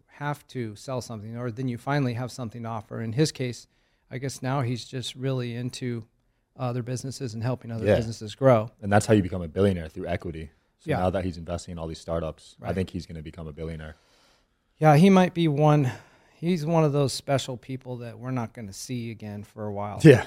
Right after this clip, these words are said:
Speaker 1: You know,
Speaker 2: <laughs>
Speaker 1: it's, it's when he talks, you're like, "Dude,
Speaker 2: He's
Speaker 1: how
Speaker 2: different.
Speaker 1: smart are you?" I think I'm pretty smart. Like,
Speaker 2: Yeah.
Speaker 1: you should think you're smart, 'cause we need to be confident in ourselves,
Speaker 2: Yeah.
Speaker 1: right?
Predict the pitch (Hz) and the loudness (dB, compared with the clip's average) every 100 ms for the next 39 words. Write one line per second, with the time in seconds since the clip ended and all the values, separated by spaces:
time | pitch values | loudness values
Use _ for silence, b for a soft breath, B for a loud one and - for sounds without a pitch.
0 | - 113 110 156 - - 131 - - - | -6 -12 6 8 8 6 2 -2 -14 -8
1 | 139 147 147 151 151 - 127 90 - 127 | -6 0 4 4 4 0 -2 -2 -10 -10
2 | 110 90 - _ _ _ - 147 147 113 | -10 -12 -16 _ _ _ -14 -4 -4 -4
3 | 104 95 b b b b _ 139 156 127 | -8 -14 b b b b _ -2 4 4
4 | 113 101 - - - 113 151 127 - 139 | 2 -4 -14 -20 -12 -8 -4 -6 -6 -6
5 | 151 117 107 131 202 185 139 - 123 113 | -4 -6 -8 -10 -8 -2 -2 -2 -8 -8
6 | 120 113 - _ - 98 90 127 143 175 | -10 -10 -10 _ -4 -4 -4 -4 0 2
7 | - 156 147 143 127 120 - 113 - - | 2 0 0 -4 -2 -4 -6 -14 -14 -6
8 | 120 151 143 123 117 - 110 127 127 120 | 2 4 4 0 -6 -8 -8 -8 -10 -12
9 | - - 123 95 104 107 | -14 -10 -10 -2 -2 -2